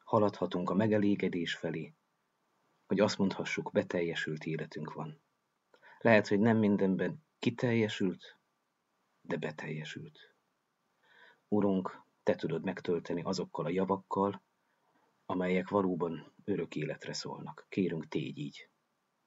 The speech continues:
Téged kérdezünk, Urunk, minek élünk? Mi a terved velünk, miért vagyunk ezen a világon? És jó tudni azt, hogy te szeretetből teremtettél bennünket,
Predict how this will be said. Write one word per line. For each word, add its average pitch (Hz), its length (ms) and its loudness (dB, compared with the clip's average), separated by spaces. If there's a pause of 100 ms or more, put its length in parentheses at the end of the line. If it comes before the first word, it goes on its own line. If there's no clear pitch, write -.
(920)
Téged 110 340 2
kérdezünk, 90 580 -4
Urunk, 80 380 -8 (280)
minek 95 380 -2
élünk? 78 480 -8 (800)
Mi 117 160 8
a 107 60 8
terved 107 440 4
velünk, 92 420 0
miért 101 340 2
vagyunk 82 300 -4
ezen 85 220 -8
a - 60 -10
világon? 82 500 -6 (920)
És - 140 -6
jó 104 160 4
tudni 98 300 2
azt, 92 180 -2
hogy 87 140 -4
te 87 120 -4
szeretetből 101 720 0
teremtettél 101 760 -2
bennünket, 95 640 -2